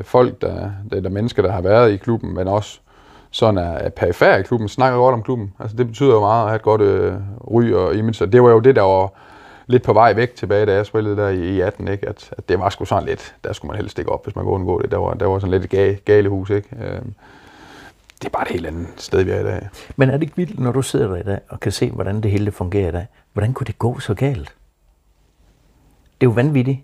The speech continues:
Speaker 1: Det
Speaker 2: eller andet
Speaker 1: er vildt.
Speaker 2: sted en, en kæmpe klub.
Speaker 1: Vi fik
Speaker 2: Øh,
Speaker 1: i hvert fald sparket meget ud. Det, det
Speaker 2: ja.
Speaker 1: var nok... Øh, ej, men, men, jo, jo, altså, der sker jo mange ting undervejs. Altså, der er jo mange beslutninger, som man skulle have lavet om, øh, når man kan, hvis man kunne få lov til det, øh,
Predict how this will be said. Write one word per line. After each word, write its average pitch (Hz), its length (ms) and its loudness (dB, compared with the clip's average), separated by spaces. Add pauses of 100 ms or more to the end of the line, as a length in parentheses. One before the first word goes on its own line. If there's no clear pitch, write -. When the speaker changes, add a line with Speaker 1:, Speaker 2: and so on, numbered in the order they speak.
(140)
Speaker 1:
Det 127 100 -2
Speaker 2:
eller 123 140 4
andet 98 200 2
Speaker 1:
er - 60 6
vildt. 127 140 6
Speaker 2:
sted - 120 -2
en, 107 280 -2
en 110 240 -2
kæmpe 143 360 0
klub. 120 280 -4 (280)
Speaker 1:
Vi 117 80 4
fik 120 140 8
Speaker 2:
Øh, 120 60 8
Speaker 1:
i - 40 10
hvert 143 160 8
fald 147 100 4
sparket 113 340 4
meget 127 160 6
ud. 117 260 2
Det, 117 220 -2
det 135 60 6
Speaker 2:
ja. 135 60 8
Speaker 1:
var 120 140 6
nok... 131 220 2
Øh, 107 260 4 (160)
ej, 98 460 0
men, 90 200 -8
men, 92 440 -8 (140)
jo, 50 60 -10 (320)
jo, - 280 -6 (260)
altså, - 240 -8
der - 60 -6
sker - 180 0
jo 85 100 -2
mange 82 200 -6
ting - 200 -12
undervejs. - 600 -12
Altså, 98 180 -10
der - 140 -2
er 87 60 2
jo 87 80 2
mange 87 360 -2
beslutninger, 90 680 -8
som 90 160 -6
man 85 120 -6
skulle - 180 -4
have 82 80 -2
lavet 85 200 0
om, 87 160 -4 (260)
øh, 95 360 -6
når 92 80 -6
man 90 160 -6
kan, 85 360 -6 (560)
hvis - 140 -6
man 90 120 2
kunne 90 100 0
få 107 100 2
lov 92 180 4
til 90 140 -6
det, 92 180 -2 (340)
øh, 98 260 -8